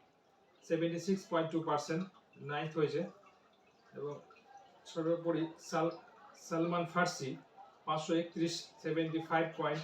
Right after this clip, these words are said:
এইট পার্সেন্ট পেয়ে দশম স্থান অধিকার করেছে। আমাদের, আহ, টপ টেনের রেজাল্ট ঘোষণা করা হলো। মাদ্রাসা বোর্ডে মোট আটত্রিশ জন পরীক্ষা দিয়েছিল এবং হাই স্কুল বোর্ডে উনিশ জন পরীক্ষা দিয়েছিল। আমরা বরাবরই, আহ,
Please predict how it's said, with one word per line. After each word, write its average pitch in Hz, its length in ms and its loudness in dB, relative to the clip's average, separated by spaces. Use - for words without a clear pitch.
এইট 165 240 0
পার্সেন্ট 156 440 -2
পেয়ে 156 260 0
দশম 156 320 -6
স্থান 151 240 -6
অধিকার 135 320 -6
করেছে। 131 340 -4
আমাদের, 143 420 -2
আহ, 135 260 -4
টপ 151 260 2
টেনের 147 280 0
রেজাল্ট 143 300 0
ঘোষণা 143 320 0
করা 139 220 -2
হলো। 131 200 -2
মাদ্রাসা 147 420 -2
বোর্ডে 147 340 0
মোট 143 240 -6
আটত্রিশ 139 420 -4
জন 151 180 -4
পরীক্ষা 143 280 -4
দিয়েছিল 135 380 -6
এবং 139 360 -6
হাই 156 160 -6
স্কুল 160 200 -6
বোর্ডে 143 240 0
উনিশ 160 320 0
জন 151 160 -2
পরীক্ষা 143 300 -2
দিয়েছিল। 131 400 -6
আমরা 139 180 -6
বরাবরই, 151 580 -2
আহ, 135 300 -10